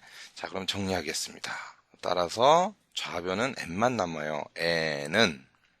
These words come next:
자, 이분의 마이너스 M, 그다음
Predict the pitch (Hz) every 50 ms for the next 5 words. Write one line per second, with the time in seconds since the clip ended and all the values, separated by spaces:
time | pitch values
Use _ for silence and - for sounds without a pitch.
0 | _ _ _ _ _ _ _ _ _ _ _ _ _ _ _ _ _ _ _ _
1 | _ _ _ _ _ _ _ _ _ _ _ _ _ - - - - - 73 -
2 | - 98 123 143 147 147 147 139 117 - 90 85 87 101 117 98 - - - _
3 | _ _ _ _ _ _ _ _ _ _ _ _ _ _ - - 78 80 90 98
4 | 107 113 113 113 113 110 - - - - - - 107 120 127 135 139 143 143 147
5 | 156 160 160 165 - _ _ _ _ _ _ _ _ _ - - 80 82 90 104
6 | 123 135